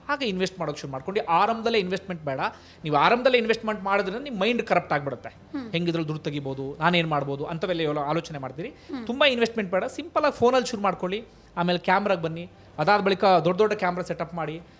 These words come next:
Speaker 1: ಆಮೇಲೆ ಇನ್ನೂ ಏನೇನ್ ಬೇಕೋ ಅದೆಲ್ಲ ವ್ಯವಸ್ಥೆನ ಮಾಡ್ಕೊಳ್ಳಿ.
Speaker 2: But ಈಗ ಪ್ರಮೋಷನ್ಗೆಲ್ಲ ಹೆಂಗೆ ಸರ್? ಹೆಂಗ್ ರೀಚ್ ಆಗೋದು? ಈಗ ನಮ್ ಕಂಟೆಂಟ್ ಇಂದಲೇ ನಾವು ರೀಚ್ ಆಗ್ಬೇಕಾ ಅಥವಾ
Speaker 1: ಹಾ,
Speaker 2: ಪ್ರಮೋಷನ್
Speaker 1: ಮತ್ತೆ ತುಂಬಾ ಜನ
Speaker 2: ಬರುತ್ತೆ?
Speaker 1: ಕೇಳೋದು, ತುಂಬಾ ಜನ ಸಬ್ಸ್ಕ್ರೈಬರ್ಸ್ ಹೇಗೆಗೋ ಎಲ್ಲ ಮಾಡ್ಕೊಳ್ತಾರೆ.
Speaker 2: ಹ್ಮ್.
Speaker 1: ಈಗ,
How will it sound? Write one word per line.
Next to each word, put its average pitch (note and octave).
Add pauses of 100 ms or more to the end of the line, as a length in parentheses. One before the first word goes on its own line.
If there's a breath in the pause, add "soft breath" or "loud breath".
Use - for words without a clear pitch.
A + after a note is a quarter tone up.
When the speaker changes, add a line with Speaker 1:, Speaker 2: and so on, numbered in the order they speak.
(180 loud breath)
Speaker 1:
ಆಮೇಲೆ D#4+
ಇನ್ನೂ A3+
ಏನೇನ್ G#3+
ಬೇಕೋ G3
ಅದೆಲ್ಲ E3
ವ್ಯವಸ್ಥೆನ C3+
ಮಾಡ್ಕೊಳ್ಳಿ. B2
Speaker 2:
But F#4+
ಈಗ F4
ಪ್ರಮೋಷನ್ಗೆಲ್ಲ D#4
ಹೆಂಗೆ B3
ಸರ್? A#3
ಹೆಂಗ್ E4
ರೀಚ್ C4
ಆಗೋದು? A3
ಈಗ A3+
ನಮ್ G#3
ಕಂಟೆಂಟ್ E4
ಇಂದಲೇ F4
ನಾವು D4+
ರೀಚ್ B3
ಆಗ್ಬೇಕಾ G3+ (360 loud breath)
ಅಥವಾ F#4
Speaker 1:
ಹಾ, D#4 (100)
Speaker 2:
ಪ್ರಮೋಷನ್ D4
Speaker 1:
ಮತ್ತೆ A3+
ತುಂಬಾ D#4
ಜನ E4+
Speaker 2:
ಬರುತ್ತೆ? F#3
Speaker 1:
ಕೇಳೋದು, D#3+
ತುಂಬಾ F3+
ಜನ F3
ಸಬ್ಸ್ಕ್ರೈಬರ್ಸ್ E3+
ಹೇಗೆಗೋ E3+
ಎಲ್ಲ E3
ಮಾಡ್ಕೊಳ್ತಾರೆ. C#3+
Speaker 2:
ಹ್ಮ್. -
Speaker 1:
ಈಗ, D3